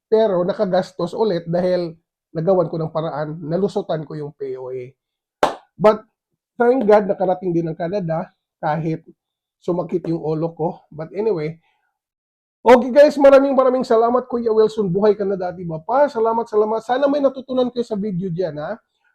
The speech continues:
Pero kung advice ko, guys, ha, kung may pera ka, kung may pera ka, kung may pera ka, consultant or agency is the best para walang sakit sa ulo,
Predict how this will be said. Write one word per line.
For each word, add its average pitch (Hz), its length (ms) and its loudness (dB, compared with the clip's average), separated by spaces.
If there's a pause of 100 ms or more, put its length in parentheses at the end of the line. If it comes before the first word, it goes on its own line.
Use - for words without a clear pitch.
(380)
Pero 262 400 6
kung 214 240 0
advice 202 560 2
ko, 214 160 2
guys, 202 240 -4
ha, 254 160 -2
kung 202 160 0
may 185 80 2
pera 233 480 0
ka, 262 320 -2
kung 202 160 -4
may 175 160 -4
pera 226 320 -4
ka, 226 240 -4
kung 220 160 0
may 214 80 -4
pera 233 320 -2
ka, 185 160 -4 (1800)
consultant 214 640 0
or 185 80 -4
agency 180 480 -6
is 165 160 -10
the 165 120 -4
best 151 440 -6
para 170 400 -6
walang 180 480 2
sakit 170 320 -8
sa 175 160 -6
ulo, 233 560 -2